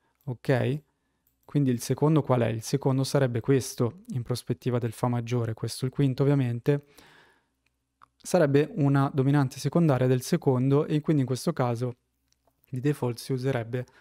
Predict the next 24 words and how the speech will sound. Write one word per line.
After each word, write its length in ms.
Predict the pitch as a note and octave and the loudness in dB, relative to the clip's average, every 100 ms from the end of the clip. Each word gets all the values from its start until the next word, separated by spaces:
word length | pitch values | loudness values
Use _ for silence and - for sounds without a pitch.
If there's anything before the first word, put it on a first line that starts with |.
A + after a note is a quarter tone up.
| _ | _
una 160 | D#3+ | -2
misolidia 480 | E3 E3 E3 B2+ B2+ | 0 2 0 0 0
bemolle 560 | B2 C#3 C3+ B2 C3 - | 0 -2 -2 -2 -6 -4
tredici, 600 | C3+ B2 A#2 A2 B2 A#2 _ _ _ | -2 0 -2 -4 -8 -8 _ _ _
però 140 | - | 0
la 80 | F3 | 4
bemolle 400 | C#3 C#3 C#3+ D3+ | 4 4 4 4
tredici 420 | D3+ C3+ B2+ - | 2 0 0 -2
su 160 | B2 - | -6 -2
re 160 | C#3 D3+ | 0 0
settima 600 | - B2 - - C3 D3+ - _ _ _ | 0 -6 -6 -4 -4 -4 -8 _ _ _
è 160 | D#3 C#3+ | -4 0
un 120 | D3 | 0
mi-, 220 | C#3+ C#3+ - | 0 0 -2
un 200 | C#3 C3+ | 0 0
si 180 | - C#3+ | -2 0
bemolle. 600 | C3+ C3 A#2 A2 A#2+ - - - | 2 0 -2 -4 -6 -8 -18 -20
Si 140 | - E3+ | -6 0
bemolle 640 | F3+ D3 B2+ C3 C#3 - | 4 4 4 4 2 -2
non 260 | C#3 C#3+ C3+ | -2 0 0
ci 140 | C3+ | -4
sta 260 | - D3+ C#3+ | -2 0 0
propriamente 580 | B2+ B2+ B2 B2 A#2+ | 0 -2 -2 -2 -2
bene 360 | A#2+ B2 A#2 A2+ | -2 0 0 -4